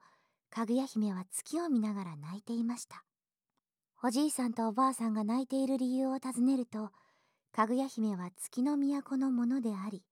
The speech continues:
八月の満月の夜に月から迎えがやってくることを打ち明け、おじいさんとおばあさんと別れるのが悲しいと話しました。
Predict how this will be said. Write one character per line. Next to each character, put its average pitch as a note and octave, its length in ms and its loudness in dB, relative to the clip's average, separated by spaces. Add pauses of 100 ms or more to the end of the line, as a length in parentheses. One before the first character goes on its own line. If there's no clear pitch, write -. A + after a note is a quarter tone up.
(640)
八 G#3+ 280 -6
月 A#3+ 220 -2
の A#3+ 140 2
満 B3+ 240 4
月 A3+ 240 -2
の G#3 80 -2
夜 A3 240 -2
に G3 240 -4 (460)
月 - 260 -6
か D4 160 -4
ら G#3 140 -4
迎 D3+ 120 -6 (240)
え - 20 -4
が E4 100 -2
や E4 80 -4
っ D#4+ 40 -8
て - 160 -8
く D#4 120 -4
る B3+ 80 -2
こ G#3 100 -14
と A3 140 -10
を G3 140 -8
打 E3+ 120 -10
ち - 160 -12
明 G#3+ 160 -10
け、 F#3 140 -16 (960)
お A#3 100 -2
じ B3+ 160 -2
い B3+ 40 -4
さ A3+ 160 -6
ん G#3 60 -6
と G#3 180 -6
お G#3 40 -4
ば A#3+ 140 0
あ B3+ 60 -4
さ G#3+ 160 -8
ん G#3 60 -8
と G#3 120 -8
別 G3+ 260 -6
れ C4 120 0
る B3 80 0
の A3 100 0
が G3+ 180 -10 (140)
悲 B3+ 160 -2
し E4 220 -4
い E4+ 60 -10
と A#3+ 80 -10
話 F#3+ 340 -10
し F#3+ 80 -8
ま G#3 120 -6
し - 80 -12
た。 - 200 -20